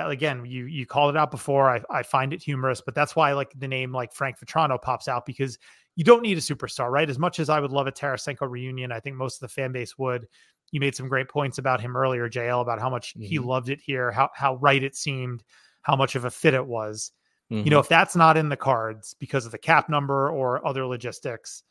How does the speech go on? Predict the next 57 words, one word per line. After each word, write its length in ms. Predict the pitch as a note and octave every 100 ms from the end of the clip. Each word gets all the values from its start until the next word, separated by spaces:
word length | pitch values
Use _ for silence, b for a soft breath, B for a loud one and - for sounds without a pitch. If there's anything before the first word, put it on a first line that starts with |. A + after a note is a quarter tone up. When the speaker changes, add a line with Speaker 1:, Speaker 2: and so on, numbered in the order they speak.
| _ _ _ _ _ _
Speaker 1:
you 100 | C#3
know, 140 | C3 A2
who 240 | - G3+
is 120 | G3
the 140 | D3+ E3+
next 320 | C#3+ - C3+
Vatrano 580 | C#3+ - C#3+ B2+ A#2+ A#2
type, 280 | - A2+ -
right? 120 | B2
It 60 | A#2
doesn't 180 | D#3 C#3+
need 140 | C#3
to 60 | B2+
be 140 | B2+
Vatrano. 360 | A#2+ - B2 A#2
Speaker 2:
Right. 140 | A#2
Speaker 1:
I 40 |
think 180 | A2+ C3
he's 160 | - B2+
on 120 | B2+
a 40 | A#2+
multi-year 440 | A#2+ - A#2 A2+
deal, 220 | A2 A2+
so 140 | - C3
that's 140 | -
not 80 | B2
gonna 160 | B2+ A#2
work. 300 | A2+ A2+ _ b b b b
Speaker 2:
No. 120 | G#2
Speaker 1:
You 40 |
know, 80 | B2
does 220 | A2+ C3
Yanni 320 | B2+ C3+ D3+ C3
Gourde 340 | C#3 C#3 B2
work? 280 | C3+ B2+ B2 -
Does, 720 | B2+ B2 A#2+ A#2 G#2+ - - _ _ _
um, 540 | D#3+ B2 A#2 A#2 A2+ A#2+
you 80 | C#3
know, 120 | A2+
I, 200 | A#2 C3+ - - -
I, 140 | C3+ C#3 - -
I 80 | C#3+
don't 180 | C#3 C3+
know 160 | B2+
any 140 | B2 A#2+
other, 320 | A#2+ A#2 A#2+
you 100 | D#3+
know, 80 | A#2+
names 300 | A#2+ B2 A#2+
off 160 | B2 -
the 40 |
top 260 | B2 B2 A#2
of 40 | B2+
my 140 | A2+
head. 240 | G#2 A2 A2
You 100 | A#2
know, 160 | G#2+